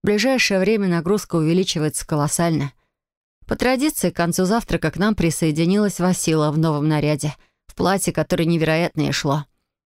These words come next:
Вместе с Беатрис они наперебой рассказывали о том, что тени с удовольствием раскупают абсолютно все комплексные обеды, и работа на кухне идет полным ходом.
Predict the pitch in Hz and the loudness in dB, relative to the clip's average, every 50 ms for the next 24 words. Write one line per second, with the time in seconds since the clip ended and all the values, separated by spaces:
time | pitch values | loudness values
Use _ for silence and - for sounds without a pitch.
0 | _ _ - - 196 220 220 208 - - 180 156 165 196 190 180 - - 208 214 | _ _ -2 0 2 2 0 0 -2 -2 -2 0 0 0 0 0 0 0 0 0
1 | 180 - 175 156 160 185 180 170 160 165 160 165 170 185 208 202 165 156 - - | 0 0 -2 0 2 2 2 2 0 0 0 0 2 2 2 2 2 0 -2 -2
2 | - 165 131 156 156 151 147 147 - - 196 180 165 - - - _ _ _ _ | -2 0 0 0 0 2 0 0 0 0 0 0 0 -4 -10 -20 _ _ _ _
3 | - - - - 185 190 - - 269 285 277 208 160 - - 147 165 170 190 240 | -6 -4 0 0 -2 0 0 0 0 2 2 2 0 0 0 0 0 2 2 2
4 | 247 - - - 165 151 151 160 - - 165 - - 180 180 170 - 151 - - | 0 -2 -2 -2 0 0 0 -2 -2 -2 -4 0 0 0 0 2 0 -2 -4 -2
5 | - 185 185 202 220 220 - - 175 180 175 - - - - 240 240 - - - | 0 0 2 2 0 0 -2 0 0 0 0 0 -2 -2 0 -2 -2 -2 -2 -2
6 | 190 190 180 185 185 170 - - - 175 160 151 139 135 147 139 - 151 143 - | 0 0 0 0 -2 -2 -2 -4 -2 0 0 0 0 0 0 0 0 -2 -6 -6
7 | - _ _ _ _ _ _ - - 285 320 233 175 165 202 214 - 190 180 160 | -12 _ _ _ _ _ _ -2 0 0 2 0 0 0 -2 0 0 0 0 0
8 | - - 160 - - 160 151 143 147 165 180 - - 151 160 151 156 143 139 - | -2 -4 -6 -4 -2 0 0 0 0 -2 -2 -2 -2 -2 0 2 0 0 -2 -2
9 | - 139 151 - - 139 135 | 0 -2 0 0 -2 -4 -4